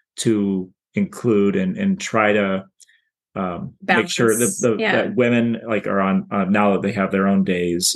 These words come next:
Speaker 1: uh, they, they, I guess for seventy point three, it's been seventy point three world champs, two different days. So the media coverage was, was really, um, successful for the women this year. I mean,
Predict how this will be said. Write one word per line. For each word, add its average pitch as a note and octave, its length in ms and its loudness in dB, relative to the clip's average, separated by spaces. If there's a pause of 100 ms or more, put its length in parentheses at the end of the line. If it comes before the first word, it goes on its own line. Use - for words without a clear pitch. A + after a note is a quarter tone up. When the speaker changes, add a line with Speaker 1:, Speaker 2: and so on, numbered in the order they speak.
Speaker 1:
uh, F2+ 400 -2
they, F#2 200 -2
they, F2+ 220 -2
I G#2 80 -2
guess F#2+ 180 -2
for G#2 100 -4
seventy G#2 300 2
point F#2+ 240 -4
three, F#2+ 400 0
it's F#2+ 200 -4
been F#2 540 -2 (160)
seventy A2 260 0
point G2+ 160 -2
three G#2 120 -2
world F#2+ 220 -2
champs, G2 380 -2 (300)
two - 140 -2
different G#2+ 260 2
days. F#2 320 0
So G2+ 80 -2
the G2 60 2
media G#2+ 260 4
coverage F#2+ 380 -2
was, F#2 320 -2 (240)
was F#2+ 160 0
really, F2+ 560 0
um, E2+ 500 -8 (140)
successful G#2 640 0
for G2+ 120 -2
the F#2 120 0
women F2+ 440 -2
this G#2+ 240 0
year. G2 480 2 (140)
I G2 60 -4
mean, F2 320 -4